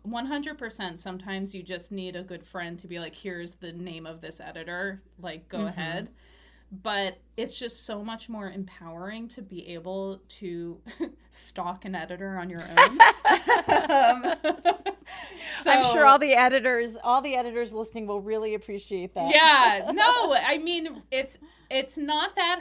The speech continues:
Speaker 1: hard. Like, it takes a little bit of time. It's like figuring out a puzzle. Um, and then you start to build relationships, even if that relationship is just,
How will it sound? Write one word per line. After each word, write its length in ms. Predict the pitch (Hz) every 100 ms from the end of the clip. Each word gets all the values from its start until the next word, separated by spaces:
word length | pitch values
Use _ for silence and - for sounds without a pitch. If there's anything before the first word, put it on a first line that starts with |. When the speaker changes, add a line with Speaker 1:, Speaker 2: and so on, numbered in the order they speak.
| -
Speaker 1:
hard. 360 | 254 196 220
Like, 200 | 254 240
it 100 | 214
takes 320 | - 262 262 320
a 40 |
little 280 | 285 269 277
bit 140 | 262
of 120 | 277
time. 440 | - 240 202 202 214
It's 180 | 196 240
like 180 | 202
figuring 760 | - - 262 240 269 262 262 254
out 420 | - 202 202 214
a 60 | 220
puzzle. 760 | - 214 196 196 190 185 214 _ _ _ _ -
Um, 360 | 208 208 208 196
and 160 | 254 269
then 160 | 339
you 100 | 392
start 300 | 392 339 330
to 100 | 320
build 300 | 240 262 285
relationships, 1080 | 277 277 285 392 - 320 - 196 180 190 -
even 300 | 226 262 320
if 120 | 302 285
that 160 | 233
relationship 760 | 233 240 240 294 262 254 220 208
is 200 | 208 -
just, 340 | 214 202 -